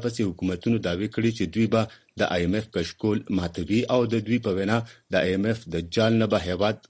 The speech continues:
راوباسي. خو په هیواد کې سیاستمداران د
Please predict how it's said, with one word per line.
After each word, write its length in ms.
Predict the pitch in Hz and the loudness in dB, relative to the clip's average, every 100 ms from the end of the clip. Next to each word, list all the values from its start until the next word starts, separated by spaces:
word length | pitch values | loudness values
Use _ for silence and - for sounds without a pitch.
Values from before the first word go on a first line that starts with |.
| 85 | -2
راوباسي. 600 | 90 95 87 87 - 92 85 _ _ - | 0 2 0 -2 0 0 -2 _ _ 0
خو 80 | 135 | 2
په 60 | 120 117 | 4 2
هیواد 240 | 120 120 - | 2 0 4
کې 120 | 120 113 113 _ - | 4 4 0 _ -6
سیاستمداران 720 | - 87 90 90 85 87 107 | 0 0 -2 -4 -2 2 2
د 60 | 107 | 2